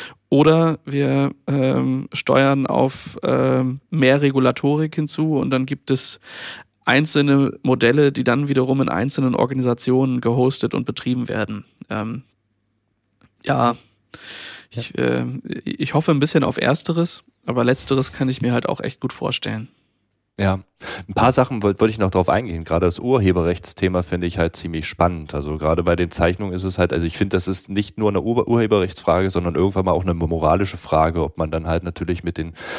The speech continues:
Speaker 2: mit den Kunstwerken der Leute, äh, halt hausieren gehen kann, die dann, also letzten Endes macht die K I ja nichts anderes als Bilder zusammen sammeln und vermutlich morphen. Also anders kann ich
Speaker 1: Mhm.
Speaker 2: mir das nicht vorstellen.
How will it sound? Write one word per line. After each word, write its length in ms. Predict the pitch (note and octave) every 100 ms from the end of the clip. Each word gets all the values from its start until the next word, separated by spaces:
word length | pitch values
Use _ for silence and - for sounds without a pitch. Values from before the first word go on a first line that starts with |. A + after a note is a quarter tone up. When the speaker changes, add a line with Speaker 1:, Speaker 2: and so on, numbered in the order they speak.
| -
Speaker 2:
mit 80 | E2
den 80 | F2
Kunstwerken 680 | - G#2+ - G2 F#2 F#2+ F2+
der 120 | E2+
Leute, 400 | F2 F#2+ F#2+ F#2
äh, 160 | - F2
halt 320 | E2+ F2 -
hausieren 380 | F#2 F2 G2+ F#2+
gehen 200 | F#2 F2+
kann, 260 | F2+ F2+ E2+
die 200 | F2 E2
dann, 200 | E2 D#2 -
also 240 | D#2+ E2
letzten 360 | A#1 D#2+ - F#2
Endes 260 | E2+ F2+ F2+
macht 220 | - -
die 60 |
K 140 | F2 D2+
I 60 | D#2+
ja 160 | E2
nichts 160 | F2 F2
anderes 260 | E2+ E2+
als 140 | E2+ E2+
Bilder 240 | F2+ F2
zusammen 540 | E2+ E2 E2 F2 E2+ - _ _ _ _ _
sammeln 260 | F2+ F2+ F2+
und 200 | D2+ F2
vermutlich 500 | - E2 F#2 F2 -
morphen. 400 | E2+ E2+ D#2+ C#2+
Also 280 | D2+ D#2+ D#2
anders 420 | - D#2 D#2 -
kann 140 | C#3+
ich 40 | C#3+
Speaker 1:
Mhm. 60 |
Speaker 2:
mir 80 | D#2+
das 160 | C#2 -
nicht 80 | -
vorstellen. 340 | F2 -